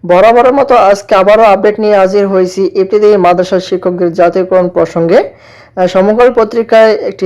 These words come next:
নোটিশ প্রকাশ করা হয়েছে, যেখানে বলা হয়েছে দাবি আদায় না হলে লং মার্চ to শিক্ষা মন্ত্রণালয়। এই রিপোর্টটি আজকেই প্রকাশ করা হয়েছে, এই খবরটি। এখানে কবে নাগাদ জাতীয়করণ প্রজ্ঞাপন জারি হতে পারে,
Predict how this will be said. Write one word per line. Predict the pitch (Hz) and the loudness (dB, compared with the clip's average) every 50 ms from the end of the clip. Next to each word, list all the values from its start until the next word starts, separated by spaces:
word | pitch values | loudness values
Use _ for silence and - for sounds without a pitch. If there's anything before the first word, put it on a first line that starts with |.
| 180 180 | -2 -2
নোটিশ | 180 180 185 180 185 208 208 208 - | -2 -2 -2 -2 -2 -2 -2 -4 -6
প্রকাশ | - - 196 196 190 196 196 - | -8 -4 -2 0 0 -2 -2 -2
করা | - 202 202 196 | 0 2 4 4
হয়েছে, | 196 196 190 190 - 196 185 | 4 2 0 0 -2 -4 -2
যেখানে | 180 180 180 190 190 190 | 0 0 0 0 -2 -2
বলা | 180 165 165 165 170 185 | 0 0 0 2 2 4
হয়েছে | 190 190 185 185 185 196 196 190 190 - - - - _ _ - 175 | 4 2 2 0 -2 -2 -2 -2 -4 -8 -18 -20 -20 _ _ -12 -4
দাবি | 160 170 175 - 180 180 | -2 -2 0 2 2 0
আদায় | 175 175 165 180 175 | 0 2 2 2 2
না | 175 170 175 180 | 2 2 0 2
হলে | 175 190 190 202 196 | 2 2 2 2 2
লং | 185 175 175 190 196 202 | 2 2 2 2 2 0
মার্চ | 202 208 202 202 - - | 0 0 0 -2 -4 -4
to | - 208 196 | -2 -2 -2
শিক্ষা | 196 - 180 180 - 180 175 | -2 -6 -10 -6 -4 -4 -2
মন্ত্রণালয়। | 170 170 170 165 160 170 170 175 196 220 392 - - _ _ _ _ _ _ - | 0 0 -2 0 0 0 0 2 0 -2 -4 -6 -14 _ _ _ _ _ _ -6
এই | 185 180 175 175 165 | -2 0 0 0 0
রিপোর্টটি | 175 180 180 - 202 208 196 - - 185 190 196 214 - - | 0 -2 -2 -2 -4 -4 -4 -6 -6 -4 -2 -2 -2 -4 -4
আজকেই | - 202 185 - - - 240 240 | -4 -4 -4 -6 -4 -2 -2 -2
প্রকাশ | 240 240 233 214 208 220 214 - | -2 0 -2 0 0 0 -2 -2
করা | - 208 208 208 | -2 0 2 4
হয়েছে, | 202 196 190 196 - 190 180 | 4 2 0 -2 -4 -4 -4
এই | 185 - 190 | -4 -4 -6
খবরটি। | - - 175 170 170 165 - - - 220 349 349 - - - _ _ _ - | -4 -4 -4 -2 -4 -4 -6 -6 -6 -6 -6 -8 -10 -20 -20 _ _ _ -4
এখানে | - 185 185 254 254 269 247 247 269 330 - - | -4 -2 0 2 2 4 4 2 2 -2 -4 -2
কবে | 202 196 208 214 | 0 0 2 2
নাগাদ | 208 214 208 196 208 208 | 2 2 2 2 2 0
জাতীয়করণ | 208 - 196 190 - 208 196 208 202 202 202 196 190 | 2 0 0 0 0 -2 -2 0 0 2 2 0 -2
প্রজ্ঞাপন | 190 196 190 185 196 190 190 196 190 | -2 -2 -2 0 0 0 0 0 -2
জারি | 175 185 175 175 180 | 0 0 2 2 2
হতে | 196 190 190 202 | 0 0 0 0
পারে, | 185 196 190 196 190 | 2 2 2 2 0